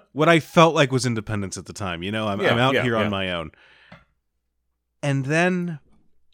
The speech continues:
Speaker 2: four years later, I went back home, and our T V was all fucked up.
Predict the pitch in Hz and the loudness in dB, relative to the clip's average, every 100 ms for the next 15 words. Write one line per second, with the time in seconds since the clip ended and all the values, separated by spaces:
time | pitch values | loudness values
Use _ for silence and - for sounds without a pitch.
0 | _ - - 143 165 165 139 123 131 117 | _ -8 -2 0 2 0 0 -2 0 0
1 | 107 104 113 - - 107 127 - - 120 | 0 0 -2 -6 -4 0 0 -4 -6 -2
2 | 135 196 - _ _ _ _ _ _ _ | -2 -4 -8 _ _ _ _ _ _ _
3 | _ _ _ 131 127 120 - - - 190 | _ _ _ 0 2 0 -2 -6 -4 -4
4 | 147 156 151 131 110 117 117 - 127 107 | -2 -2 -2 -2 0 2 2 0 -4 -4
5 | - 101 78 | -4 -6 -6